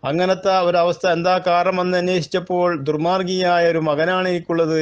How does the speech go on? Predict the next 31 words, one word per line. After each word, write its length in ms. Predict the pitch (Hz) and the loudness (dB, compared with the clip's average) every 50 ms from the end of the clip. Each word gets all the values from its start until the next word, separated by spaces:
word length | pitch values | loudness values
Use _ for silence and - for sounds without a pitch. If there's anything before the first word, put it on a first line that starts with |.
| 151 139 | -2 -2
എന്ന 140 | 143 143 151 | -2 -2 -2
മറുപടിയാണ് 640 | 151 143 139 147 151 170 160 156 156 147 143 143 135 | 0 0 0 0 0 -2 -2 0 0 0 -2 -2 -4
കിട്ടിയത്. 460 | 135 127 123 131 127 123 113 - - - _ _ _ - - _ _ _ _ _ _ _ _ _ _ _ _ _ | -6 -6 -6 -6 -6 -4 -6 -8 -10 -16 _ _ _ -20 -20 _ _ _ _ _ _ _ _ _ _ _ _ _
ആയതുകൊണ്ട് 380 | 120 120 123 131 127 135 131 139 | -6 -6 -4 -4 -4 -4 -4 -4
മോനെ, 340 | 139 139 135 139 143 143 139 135 | -4 -4 -4 -2 -2 -2 -2 -4
നീ 120 | 131 131 135 | -4 -4 -4
ഇങ്ങനെ 260 | 135 131 135 135 135 | -4 -4 -4 -2 -2
ആയാൽ 240 | 135 135 135 131 131 | 0 0 0 -2 -4
പോരാ, 300 | 127 - 127 123 123 120 123 | -4 -2 -2 0 0 0 0
നീ 120 | 120 123 120 | -2 -2 -4
നന്നാകണം, 580 | 120 117 117 120 123 123 123 120 113 110 107 - 120 | -4 -4 -4 -4 -4 -4 -4 -4 -4 -6 -8 -8 -8
നീ 100 | 120 123 | -10 -10
സ്വാലിഹാകണം. 760 | 110 - - 110 113 117 127 127 120 120 110 - - - - _ _ _ _ _ _ _ _ _ _ _ _ _ - | -10 -8 -6 -4 -4 -4 -4 -6 -6 -8 -8 -10 -12 -14 -18 _ _ _ _ _ _ _ _ _ _ _ _ _ -8
നിന്റെ 140 | 123 123 131 | -6 -6 -4
പിതാവിന് 640 | 131 131 127 139 147 151 151 156 156 165 165 165 170 170 - | -2 -2 0 0 2 0 0 0 0 -2 -2 -2 -4 -6 -6
നീ, 100 | 143 139 147 151 139 - - - 139 131 135 | -6 -6 -4 -6 -6 -8 -12 -12 -12 -10 -8
നീ 160 | 143 143 143 143 139 | -8 -6 -6 -6 -4
നൽകുന്ന 400 | 139 147 147 139 147 147 147 147 | -4 -4 -4 -4 -4 -2 -2 -2
ദുആ 320 | 135 135 143 123 143 143 135 - - | -2 -2 -2 -2 0 -2 -2 -4 -6
അല്ലെങ്കിൽ 300 | - 135 135 143 143 143 | -8 -6 -6 -6 -6 -6
നീ 120 | 139 139 143 | -6 -6 -6
കൊടുക്കുന്ന 440 | 139 151 143 143 - - 139 143 143 | -4 -4 -4 -4 -4 -6 -6 -4 -4
സദക്ക 340 | 127 139 131 139 135 131 - 139 135 127 - | -4 -4 -4 -6 -4 -4 -2 -2 -2 -2 -4
അത് 120 | 131 123 123 | -6 -8 -8
നിന്റെ 160 | 131 127 127 | -6 -6 -6
പിതാവിന് 460 | 117 123 113 123 127 123 123 123 120 110 | -6 -4 -4 -2 -2 -2 -2 -2 -4 -4
ഉപകരിക്കും. 480 | 117 110 120 120 117 107 - _ _ _ _ _ _ _ _ _ _ _ _ _ _ _ _ _ _ _ _ _ - | -6 -6 -6 -8 -8 -10 -12 _ _ _ _ _ _ _ _ _ _ _ _ _ _ _ _ _ _ _ _ _ -10
ഇത് 80 | 123 123 | -8 -6
കേട്ടപ്പോൾ 540 | 151 147 143 143 135 135 147 139 - 151 147 139 | -4 -4 -2 -2 -2 -2 -4 -4 -2 -4 -4 -4
فقال 360 | - 143 - 143 139 139 139 | -4 -6 -4 -2 -2 0 0
يا 160 | 143 143 147 | 0 0 0